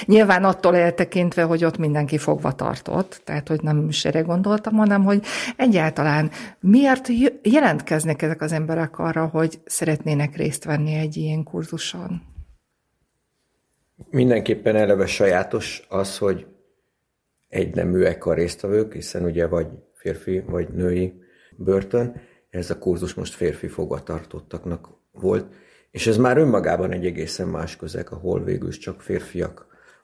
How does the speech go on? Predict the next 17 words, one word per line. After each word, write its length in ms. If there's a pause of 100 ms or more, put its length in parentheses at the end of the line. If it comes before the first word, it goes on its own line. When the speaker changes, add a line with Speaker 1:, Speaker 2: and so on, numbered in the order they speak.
Speaker 2:
vannak 420
együtt, 480 (240)
az 120
egy 100
másfajta 1040
nyitottság. 800 (500)
És 160
hát 140
a 60
másik 380
kulcs 280
szó, 380 (200)
az, 200
az 240
maga 320
a 80
nyitottság. 880